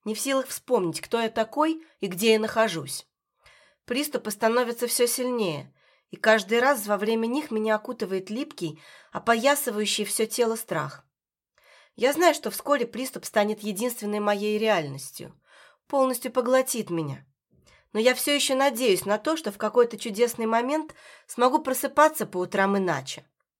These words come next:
так как все остальные люди, хотя осознаю, насколько смешны и никчёмны эти мечты. Я жалок в своём нежелании принять правду, но это инстинкты, и от них никуда не скрыться.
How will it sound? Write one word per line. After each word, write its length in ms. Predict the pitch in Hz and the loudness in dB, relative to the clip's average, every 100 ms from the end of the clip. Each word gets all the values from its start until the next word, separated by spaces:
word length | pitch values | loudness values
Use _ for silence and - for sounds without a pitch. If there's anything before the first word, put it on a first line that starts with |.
| _ _ _ _ | _ _ _ _
так 200 | - 294 | -2 0
как 140 | 285 294 | -2 -2
все 180 | 269 | 0
остальные 540 | 262 277 269 262 269 262 | 0 2 2 4 2 2
люди, 420 | 226 160 - - _ _ _ _ | -2 -4 -8 -16 _ _ _ _
хотя 340 | - 214 254 254 | -4 2 6 6
осознаю, 500 | 262 247 262 277 302 | 2 2 4 4 4
насколько 480 | 220 - 240 233 | 4 4 0 0
смешны 540 | 226 233 233 - 269 233 | -6 -4 -4 -2 0 0
и 20 | |
никчёмны 600 | 190 - - 226 196 170 | 0 -4 -2 0 0 -2
эти 160 | 165 180 | -4 -4
мечты. 480 | 180 - - 139 - _ _ _ _ _ _ _ _ _ _ _ _ _ | -4 -6 -8 -10 -12 _ _ _ _ _ _ _ _ _ _ _ _ _
Я 180 | 170 247 | 0 2
жалок 360 | 254 294 202 - | 6 6 6 0
в 20 | |
своём 360 | - 190 196 208 | -4 0 0 0
нежелании 540 | 196 202 214 233 196 | -2 0 2 2 0
принять 440 | 190 190 190 185 | -2 -4 -4 -6
правду, 500 | - 170 143 139 135 - - - _ | -4 -2 -2 -8 -16 -18 -20 -20 _
но 100 | 240 | 2
это 160 | 285 294 | 4 4
инстинкты, 760 | 285 285 - 180 - - - _ _ _ - | -2 -4 -2 -2 -4 -14 -16 _ _ _ 2
и 60 | |
от 140 | 269 294 | 2 6
них 200 | 330 269 | 2 2
никуда 320 | 190 190 196 | -4 0 2
не 120 | 196 | 2
скрыться. 580 | 190 - 165 151 - | -2 -4 -4 -4 -10